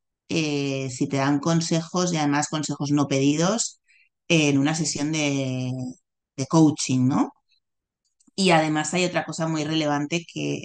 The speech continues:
dentro de las sesiones de coaching, que es la escucha. Escuchar para comprender, no escuchar para responder.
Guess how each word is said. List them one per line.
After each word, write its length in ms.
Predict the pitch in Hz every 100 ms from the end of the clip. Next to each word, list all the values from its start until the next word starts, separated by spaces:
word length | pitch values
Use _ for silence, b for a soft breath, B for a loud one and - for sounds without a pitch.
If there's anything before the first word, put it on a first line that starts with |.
| 143
dentro 240 | 139 143
de 60 | 143
las 80 | 139
sesiones 320 | 139 139 143
de 80 | 131
coaching, 340 | 139 127 165
que 120 | 139
es 120 | 147
la 140 | 156 127
escucha. 800 | - - 175 170 - 165 120 - _ _ _ _ _ _ _ _ _ _ _ _ _ _
Escuchar 760 | - 160 - 160 - 165 - -
para 280 | 156 147 143
comprender, 840 | - 135 127 135 131 135 156 135 - _ _ _ _ _ _ _ _ _ _ _ _ _
no 280 | 165 185 196
escuchar 640 | 165 - 170 170 165 143 -
para 300 | 165 147 135
responder. 800 | 135 127 - 131 131 147 127